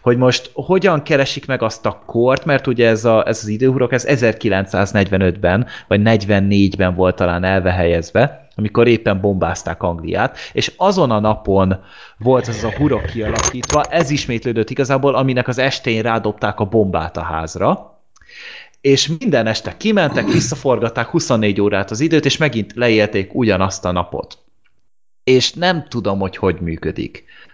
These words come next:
Tehát én annyi helyen utána olvastam, és nem volt egyértelmű. Egyszerűen lehet, én vagyok a hülye, vagy, ö, akármi más volt, de majd el akarom olvasni a regényt emiatt, mert hát, ha végre okos ember leszek.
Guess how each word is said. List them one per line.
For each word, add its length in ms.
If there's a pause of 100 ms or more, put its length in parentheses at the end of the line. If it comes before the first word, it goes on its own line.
Tehát 180
én 100
annyi 180
helyen 220
utána 360
olvastam, 460
és 300
nem 180
volt 200
egyértelmű. 580
Egyszerűen 260
lehet, 200
én 140
vagyok 220
a 80
hülye, 560 (440)
vagy, 280
ö, 560
akármi 440
más 380
volt, 240
de 120
majd 280 (200)
el 160
akarom 320
olvasni 440
a 60
regényt 360
emiatt, 360
mert 280 (1080)
hát, 280
ha 80
végre 460
okos 300
ember 300
leszek. 400